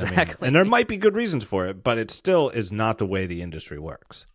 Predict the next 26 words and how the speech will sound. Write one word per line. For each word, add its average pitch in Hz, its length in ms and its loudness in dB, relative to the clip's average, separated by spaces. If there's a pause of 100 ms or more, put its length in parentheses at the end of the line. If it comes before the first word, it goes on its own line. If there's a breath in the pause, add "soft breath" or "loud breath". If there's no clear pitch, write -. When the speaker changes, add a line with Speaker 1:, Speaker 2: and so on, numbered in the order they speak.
(120)
Speaker 1:
Right, 156 220 0
Speaker 2:
You - 60 -2
Speaker 1:
and, 135 60 4
Speaker 2:
don't 127 160 2
Speaker 1:
and 143 120 4
the 135 60 0
first 156 240 0
MacBook 151 320 -2
Air 190 100 2
was 107 140 -2
a, 113 60 -12 (100)
was 113 140 -2
a 104 80 -6
big 135 240 0
example 123 380 -4
of 95 40 -8
that, 95 180 -6
and, 110 120 -6
and 120 360 -4
it 143 140 -4
got 131 220 0
trashed 196 460 -2
initially. 143 320 -4
Like, 113 100 -2
I - 20 0
remember 139 380 -2